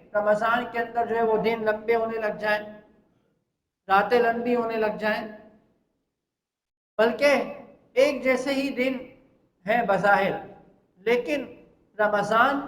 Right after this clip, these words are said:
के महीने की निस्बत अल्लाह ताला ने अपनी तरफ की, तो इस महीने के अंदर एहतराम पैदा हो गया। बैतुल्लाह है ना, बैतुल्लाह,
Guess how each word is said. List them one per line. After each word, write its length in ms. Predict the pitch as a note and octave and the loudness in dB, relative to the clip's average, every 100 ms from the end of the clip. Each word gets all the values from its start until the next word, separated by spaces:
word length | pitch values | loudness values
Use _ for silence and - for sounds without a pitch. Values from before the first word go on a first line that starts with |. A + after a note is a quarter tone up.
| - - _ _ _ | -12 -20 _ _ _
के 60 | B3 | -6
महीने 420 | A3+ G#3 B3 C4+ C4+ | -4 -4 -4 -6 -8
की 160 | C4 | -4
निस्बत 460 | A#3 A#3 - C4+ C4 | -4 -4 0 0 2
अल्लाह 220 | A#3 A3+ | -2 -2
ताला 320 | A3+ A3 A#3+ B3+ | -2 -2 -2 -4
ने 140 | B3 | -2
अपनी 280 | A#3 C4 C4 | -4 -4 -6
तरफ 280 | B3 A#3+ A#3+ | 0 0 0
की, 200 | A3 E3+ | -8 -12
तो 800 | - - _ _ _ _ _ - | -14 -20 _ _ _ _ _ -6
इस 140 | B3+ A#3 | -6 -4
महीने 420 | A3+ B3 C#4 C#4+ | -2 -2 -4 -6
के 120 | B3 | -4
अंदर 320 | B3+ B3 C#4 B3 | -6 -2 -4 -2
एहतराम 520 | A3+ A3 A3 A#3 C4 B3 | -4 -2 0 2 0 0
पैदा 260 | A#3 A3 | 0 2
हो 160 | F#3+ F3 | 2 0
गया। 160 | D3+ D3 - - _ _ _ _ _ _ _ _ _ G3+ | -4 -10 -12 -20 _ _ _ _ _ _ _ _ _ -2
बैतुल्लाह 540 | A3 A3+ B3 B3+ C4+ | 0 2 2 6 4
है 140 | C4 | 4
ना, 100 | D#4 D4+ | 0 0
बैतुल्लाह, 560 | A#3 - A3 G#3 F3+ | 0 0 0 2 0